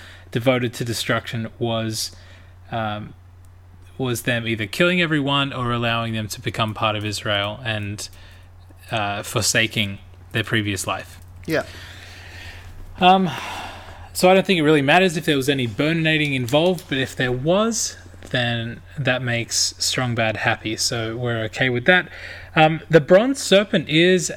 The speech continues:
Speaker 1: a weird follow-up to that, 'cause like you said, they started out really well. It seemed as though with the death of Aaron, they were kind of on the mend. They were on a bit of an upward trend. And then all of a sudden,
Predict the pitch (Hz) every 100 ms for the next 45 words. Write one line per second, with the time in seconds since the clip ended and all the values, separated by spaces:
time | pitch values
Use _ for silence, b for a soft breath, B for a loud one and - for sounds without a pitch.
0 | - 160 165 151 156 196 226 208 - 214
1 | 240 214 147 147 127 - - 160 196 196
2 | 190 - 202 208 147 156 151 147 - 185
3 | 196 165 180 143 147 139 139 147 104 127
4 | B B B - 143 180 175 165 156 156
5 | 139 127 165 160 165 139 139 143 139 131
6 | 127 120 143 135 123 143 135 147 151 147
7 | B B B B - - 123 123 143 120
8 | 98 - - - 131 123 117 - - 131
9 | 139 139 120 113 113 110 - - 143 139
10 | - - 139 127 123 131 139 143 120 -
11 | 127 98 101 B B B B B 127 131
12 | 143 143 139 139 135 - 127 123 120 113